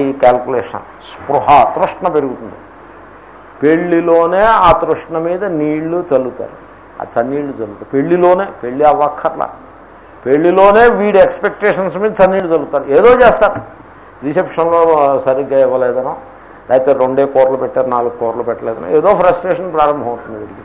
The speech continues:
పెళ్లిలోనే. ఇంకా పెళ్లి పూర్తవ్వక్కర్లేదు. పెళ్లి మూడు, మూడు పూట్ల పెళ్లి, మూడు పూట్ల పెళ్లి నుంచి వచ్చేప్పుడు వీడు ఎలా వస్తాడండి? You tell me, how he comes out?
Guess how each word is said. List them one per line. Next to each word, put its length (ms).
పెళ్లిలోనే. 560
ఇంకా 160
పెళ్లి 240
పూర్తవ్వక్కర్లేదు. 800
పెళ్లి 280
మూడు, 300
మూడు 480
పూట్ల 400
పెళ్లి, 380
మూడు 220
పూట్ల 360
పెళ్లి 340
నుంచి 240
వచ్చేప్పుడు 360
వీడు 160
ఎలా 160
వస్తాడండి? 640
You 180
tell 220
me, 120
how 320
he 100
comes 320
out? 160